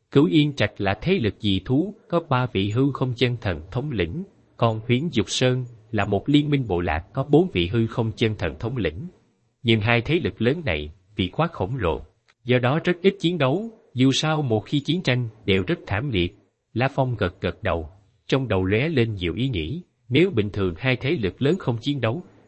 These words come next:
làm sao có nhiều chiến sĩ bộ lạc và dị thú chiến đấu như vậy? La Phong hỏi, "Không đâu," một Hách vội nói, "hai bên,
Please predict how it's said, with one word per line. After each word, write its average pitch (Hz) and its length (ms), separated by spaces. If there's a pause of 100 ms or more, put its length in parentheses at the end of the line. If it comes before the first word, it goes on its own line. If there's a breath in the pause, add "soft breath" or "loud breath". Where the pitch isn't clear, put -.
(160 loud breath)
làm 113 200
sao 120 260
có 160 120
nhiều 101 260
chiến 143 200
sĩ 113 200
bộ 87 200
lạc 78 220 (100)
và 78 280
dị 82 200
thú 113 180
chiến 120 200
đấu 120 240
như 113 140
vậy? 73 180 (380)
La 127 140
Phong 147 220
hỏi, 117 420 (240)
"Không 117 280
đâu," 120 300 (320)
một 95 240
Hách 165 220
vội 98 200
nói, 139 360 (240)
"hai 123 200
bên, 120 340